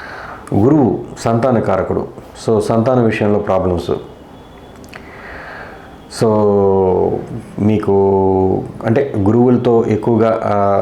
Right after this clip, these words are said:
కర్మబంధం ఉంది. So గురువులకి మీరు ఎక్కువగా డబ్బులు వెచ్చించడం కావచ్చు, ఆ, తర్వాత మీరు ఎక్కువగా జ్ఞానాన్ని సంపాదించే విషయంలో ఎక్కువగా రుణపడి ఉన్నారు అని అంటే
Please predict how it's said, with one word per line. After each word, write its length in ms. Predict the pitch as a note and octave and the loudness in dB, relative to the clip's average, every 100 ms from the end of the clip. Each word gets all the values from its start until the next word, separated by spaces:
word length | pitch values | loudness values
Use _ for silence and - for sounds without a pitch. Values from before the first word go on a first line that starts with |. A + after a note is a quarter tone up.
| G2+ G2 - - - | 0 0 -2 -4 -4
కర్మబంధం 500 | G#2+ A2 G2+ G#2 G2+ G2 | 0 0 2 0 0 0
ఉంది. 180 | F2+ F#2+ - - - - - - | 0 -2 -2 -14 -20 -20 -14 -4
So 60 | G2 | 0
గురువులకి 380 | G#2 G#2+ A2+ - G2+ | 2 2 2 0 0
మీరు 120 | G2 | 0
ఎక్కువగా 260 | F2+ G#2+ G2+ F#2 | 0 0 2 2
డబ్బులు 240 | F#2+ G#2 F#2+ | 2 2 2
వెచ్చించడం 440 | F#2 - G#2 G2 F#2 F2+ | 0 -2 -2 0 0 0
కావచ్చు, 320 | F2+ - F2+ - - - - - - - - - | -2 -2 -2 -2 -10 -18 -20 -18 -18 -20 -8 -4
ఆ, 40 | F#2+ F#2 F#2 E2+ | 0 0 -2 -2
తర్వాత 260 | G2 G2 G2 G2 | 0 0 0 0
మీరు 140 | F#2+ F#2+ | 0 0
ఎక్కువగా 320 | - G#2+ A2+ G#2+ G2+ G2 E2+ | 0 0 2 2 2 0 0
జ్ఞానాన్ని 380 | F#2+ G2+ A2 G#2+ G2+ | -2 0 0 -2 0
సంపాదించే 640 | G2+ G2 G2 G2 F#2 G2 F2+ | 0 0 -2 0 -2 0 0
విషయంలో 340 | - G2 G2+ G2+ | 0 0 2 2
ఎక్కువగా 300 | G2 G#2+ A2 A2+ - A2 | 2 0 2 0 -2 -2
రుణపడి 320 | G#2 A2+ A#2 A2 | 0 0 0 2
ఉన్నారు 240 | G#2+ G#2 G#2 | 2 0 0
అని 100 | G#2 | 0
అంటే 140 | C#3 | 0